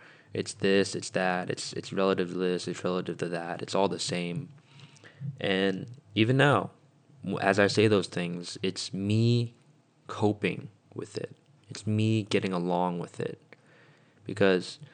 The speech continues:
it's a real fear for me to, to see it this way, to not see it this way even.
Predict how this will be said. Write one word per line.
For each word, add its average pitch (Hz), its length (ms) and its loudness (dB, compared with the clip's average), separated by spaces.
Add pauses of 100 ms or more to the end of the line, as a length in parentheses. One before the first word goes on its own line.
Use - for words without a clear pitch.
(160)
it's - 160 -2
a 98 60 4
real 120 280 8
fear 117 420 2
for - 160 -8
me 101 460 -2 (1040)
to, 104 200 4 (500)
to 110 100 2
see 139 200 2
it 135 120 0
this - 180 -8
way, - 220 0 (1120)
to 113 100 0
not 143 220 6
see - 160 -4
it - 100 -6
this - 180 -8
way - 120 -2
even. - 380 -8